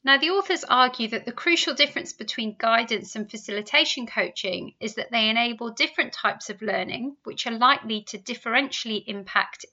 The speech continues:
adaptive performance. So, for example, in guidance coaching, although verbal and behavioural modelling enables subordinates to avoid errors in performing their tasks,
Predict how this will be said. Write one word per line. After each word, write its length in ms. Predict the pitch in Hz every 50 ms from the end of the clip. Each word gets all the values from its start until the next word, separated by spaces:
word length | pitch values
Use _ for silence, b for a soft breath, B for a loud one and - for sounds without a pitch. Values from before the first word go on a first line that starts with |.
| _ _ -
adaptive 540 | 220 208 214 202 - - - - 185 175
performance. 800 | _ - 196 - - 214 202 180 - - - - - - - - - _ _ _ _ _ _ _ B B B B B B B B
So, 220 | - - 302 277 277 285
for 140 | - - 392
example, 520 | 392 339 254 - - 269 269 254 - 262 233
in 140 | 226 233
guidance 500 | - 262 262 269 277 262 247 214 - -
coaching, 680 | - - 202 185 - - - - 196 214 220 254 277 277 B B B B B B B B
although 400 | - 269 269 240 285 302 311 294
verbal 480 | 269 - - 294 302 294 294 294 285 269
and 120 | 254 247
behavioural 640 | 240 240 - - 247 240 240 233 - 233 220 220 214
modelling 540 | 214 214 226 240 240 - 233 220 208 208 190
enables 640 | - 214 202 214 208 208 208 214 208 202 196 -
subordinates 600 | - - 208 220 220 214 214 220 208 190 - - -
to 180 | - - 208
avoid 380 | 208 202 196 226 220 214 214 - - -
errors 500 | 214 220 202 185 180 190 262 302 - -
in 140 | 214 214
performing 500 | - 214 208 - 220 202 202 202 196 190
their 180 | 190 196 185 196
tasks, 720 | - - 302 247 - - - - - - - - - -